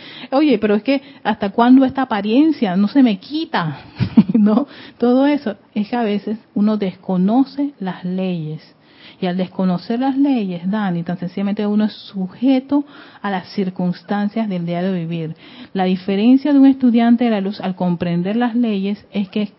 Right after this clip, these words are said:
es, es capaz de discernir en ese preciso momento ante una circunstancia, "Hey, si yo doy esta insultada a esa persona porque no me pagó, ¿verdad?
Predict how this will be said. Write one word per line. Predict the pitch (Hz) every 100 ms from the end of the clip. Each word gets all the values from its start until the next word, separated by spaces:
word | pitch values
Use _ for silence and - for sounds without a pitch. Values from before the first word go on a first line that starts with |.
| -
es, | 185 - _ -
es | 196 -
capaz | - 214 220 220 - -
de | 190 202 - - - -
discernir | 202 - 202 190 208 277
en | 311
ese | 285 294 277
preciso | 220 - 226
momento | 233 226 - 202
ante | 208
una | 190 240
circunstancia, | 247 220 - 170 - 185 185 165
"Hey, | 180 165 -
si | 165
yo | 175
doy | 190 202 208
esta | - 240 -
insultada | 269 254 185 170 165 202 196 202 226 - _ - - - -
a | 185
esa | 185 240
persona | 202 170 170 - 208 196 202 208
porque | 196 185 180
no | 180
me | 208 226
pagó, | 190 170 180 175 180 - _ _ _
¿verdad? | - 165 165 185